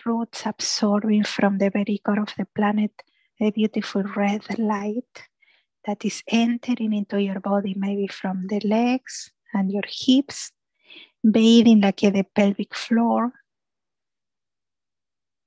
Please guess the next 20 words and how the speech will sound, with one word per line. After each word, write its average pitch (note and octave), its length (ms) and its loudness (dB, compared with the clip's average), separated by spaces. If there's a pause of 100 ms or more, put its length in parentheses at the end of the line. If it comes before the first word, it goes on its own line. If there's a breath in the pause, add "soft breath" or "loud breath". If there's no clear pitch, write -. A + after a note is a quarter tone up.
(160)
And G3 240 -2
then G#3+ 140 0
imagine G#3 540 -2 (100)
passing G3+ 360 -2
through G3 300 -4
the F#3 80 -12
whole G3+ 840 0
body G3 680 -4 (1900)
and F#3+ 220 0
then F#3+ 200 -2 (100)
overflowing G#3+ 1040 0
your G3+ 120 -2
body G3+ 560 -4 (180)
and G3 280 -2 (420 soft breath)
filling G3+ 760 -4 (100)
your F#3+ 200 -2
cocoon. - 480 -8 (480 loud breath)
Yeah, A#3 200 2 (520 loud breath)
red G#3 300 0
light B3 480 4